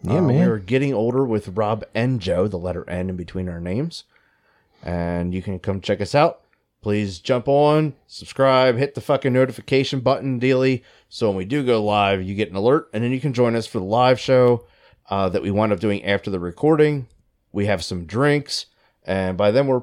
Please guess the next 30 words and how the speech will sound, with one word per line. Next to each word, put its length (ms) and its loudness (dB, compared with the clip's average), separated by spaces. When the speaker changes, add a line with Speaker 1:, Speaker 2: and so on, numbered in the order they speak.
Speaker 2:
feeling 300 2
pretty 200 -2
toasty. 540 -2
So 280 0
Speaker 1:
Yeah, 80 4
man. 140 2
Speaker 2:
things 220 -2
get 180 -6
more 160 -2
and 80 -4
more 200 -6
interesting 380 -8
as 120 -8
the 60 -10
night 260 -10
goes. 380 2
And 120 4
you 80 -2
get 120 0
to 80 -10
watch 240 -2
how 100 2
we 160 0
interact 640 -4
<coughs> 140 -20
with 180 -2
each 140 -6
other 180 -2
while 240 -6
recording. 560 -4